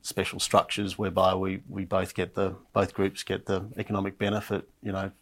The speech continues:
from what we produce and the ad-, adoption of our technology. Um, sooner or later, there'll be one sector that probably dominates, um, that opportunity, and, and we'll have to focus, focus in on that. Um, but for now, it's all about controlling the I P, developing it,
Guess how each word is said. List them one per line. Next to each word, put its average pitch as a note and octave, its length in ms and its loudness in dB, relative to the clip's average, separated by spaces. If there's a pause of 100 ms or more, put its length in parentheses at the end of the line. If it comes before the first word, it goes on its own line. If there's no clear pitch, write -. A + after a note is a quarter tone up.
(120)
from G2+ 240 -2
what - 140 -4
we G2 180 -2
produce G#2 540 -2
and G2+ 100 -4
the G2 80 0
ad-, F2+ 120 -8 (100)
adoption G#2+ 440 0
of G2 100 0
our G2 60 0
technology. G2+ 800 -2 (540)
Um, G2 480 6 (280)
sooner A#2 300 8
or G#2 100 12
later, G#2 300 12
there'll G2 180 6
be G2+ 120 6
one G#2 260 6
sector G#2+ 400 4
that G2+ 200 0
probably G2 300 0
dominates, G2+ 800 2 (120)
um, G#2 480 0
that G#2+ 160 4
opportunity, G#2+ 720 2
and, G2+ 240 0
and A2 100 -4
we'll G2+ 140 -2
have G2 220 2
to G2+ 100 -6
focus, - 720 -2
focus - 420 -4
in G#2+ 100 0
on G#2 140 0
that. F#2 240 0 (100)
Um, G2 480 -2 (380)
but G#2 140 8
for A#2 100 4
now, G#2+ 300 10
it's - 120 -2
all G#2 120 6
about F#2+ 320 6
controlling G2+ 460 2
the G2 100 2
I G2 100 2
P, G2+ 240 2
developing G2+ 640 4
it, G#2 160 -2